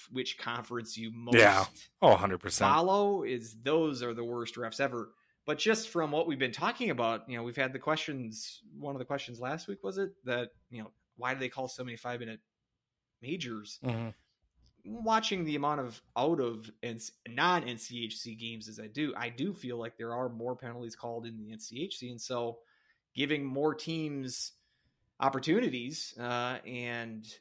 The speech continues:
Speaker 1: and again, I think there also is a snowball effect. Certainly there is with Saint Cloud. Like, once, once the floodgates open,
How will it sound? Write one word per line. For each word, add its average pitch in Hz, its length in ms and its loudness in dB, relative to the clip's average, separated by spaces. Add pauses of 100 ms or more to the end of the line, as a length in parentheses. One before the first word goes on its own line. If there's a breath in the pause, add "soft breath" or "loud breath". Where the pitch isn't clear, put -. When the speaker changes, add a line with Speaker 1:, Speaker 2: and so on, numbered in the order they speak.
(680)
Speaker 1:
and 123 140 -6
again, 143 240 4
I 120 80 0
think 156 220 -4
there 131 140 2
also 139 340 2
is 143 140 0
a 117 60 -10
snowball 127 640 0
effect. 101 360 -8
Certainly 143 360 -4
there 117 200 -4
is 113 200 -6 (120)
with 110 220 -10
Saint - 300 -8
Cloud. 127 400 0
Like, 104 180 -12 (240)
once, 127 400 -10
once 170 220 -4
the 131 100 -4
floodgates 123 580 -2
open, 143 320 -2